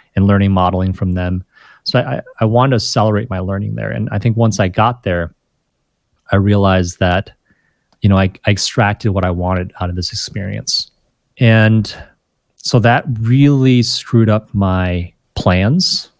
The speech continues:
<laughs> 'cause I'd planned to go in investment banking for at least two years.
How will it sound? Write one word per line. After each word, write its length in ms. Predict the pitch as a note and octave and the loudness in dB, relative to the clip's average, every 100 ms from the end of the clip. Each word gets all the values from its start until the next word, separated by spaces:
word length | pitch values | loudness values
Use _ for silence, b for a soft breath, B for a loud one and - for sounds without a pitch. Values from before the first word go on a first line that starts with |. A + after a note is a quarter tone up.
| - | -6
<laughs> 540 | - - - B2+ - - _ _ B D#3+ - | -6 -4 -2 -2 -2 -8 _ _ B -10 0
'cause 180 | B2 | 2
I'd 220 | A2+ G2+ - | 2 0 -6
planned 440 | - E2 E2+ G2 | -6 -4 -2 -2
to 60 | A#2+ | 0
go 140 | B2+ | 0
in 80 | C#3+ | 0
investment 400 | C#3+ D#3+ E3+ E3+ | 0 -2 -2 -2
banking 380 | F3 F3+ F#3 F3 | -2 -4 -6 -4
for 200 | F3 E3+ | -2 -2
at 60 | |
least 260 | F3 F#3 - | 0 -4 -4
two 140 | F#3+ | -2
years. 460 | F#3 F#3+ G#3+ G3 | 2 2 0 -6